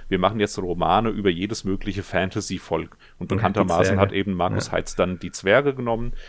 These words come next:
Speaker 1: und
Speaker 2: Mhm.
Speaker 1: die Bücher haben eingeschlagen wie eine Bombe. Das war wirklich so ein, seine ganze Karriere ist, äh, da wirklich so, äh, wie ein
Speaker 2: Ja.
Speaker 1: Katapult hochgeschnellt.
Speaker 2: Hab ich auch
Speaker 1: Und
Speaker 2: gelesen damals, ja.
Speaker 1: Ja. Und seitdem ist er davon nicht runtergekommen, einfach weil er nachliefert und auch,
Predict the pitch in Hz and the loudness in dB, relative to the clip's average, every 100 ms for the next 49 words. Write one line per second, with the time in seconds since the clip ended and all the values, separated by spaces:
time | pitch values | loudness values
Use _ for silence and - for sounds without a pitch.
0 | - - - 104 101 107 - 113 120 95 | -14 -8 0 2 2 0 -4 -2 2 2
1 | 98 78 90 101 - 87 90 95 82 92 | 0 -4 -4 -4 0 2 2 0 -6 -4
2 | 95 - 78 85 80 76 82 87 90 - | -4 -4 -4 -4 -6 -10 -4 2 2 2
3 | 92 90 95 87 87 87 87 87 90 90 | -8 -4 -4 -4 -4 -4 -4 -2 -2 -2
4 | - 87 82 87 - - - - 85 82 | -2 -2 2 2 0 -6 -8 -2 0 0
5 | - 85 90 87 - 87 82 - - - | 0 0 0 -6 -6 -2 -2 -6 -20 -20
6 | _ _ _ - - 95 98 104 98 98 | _ _ _ -14 -10 -4 -2 2 2 2
7 | - 113 110 98 - - - 92 - - | 0 0 2 0 0 -6 -4 -6 -8 -14
8 | - - - 233 123 127 113 113 95 98 | -14 -10 -4 2 4 6 6 6 4 0
9 | 92 92 92 92 101 98 113 - _ - | -2 -2 -4 -6 -4 -2 -2 -4 _ -20
10 | - - 104 110 117 131 127 113 117 131 | -10 -4 4 4 4 2 2 4 4 2
11 | 117 110 120 - 95 127 127 110 101 104 | -2 -2 -6 -6 0 2 4 0 0 0
12 | 101 101 104 92 90 95 92 87 80 92 | 2 0 0 2 2 4 2 2 2 0
13 | - 87 85 87 82 - 92 - 90 - | -2 -10 -2 -2 0 -2 -2 0 0 0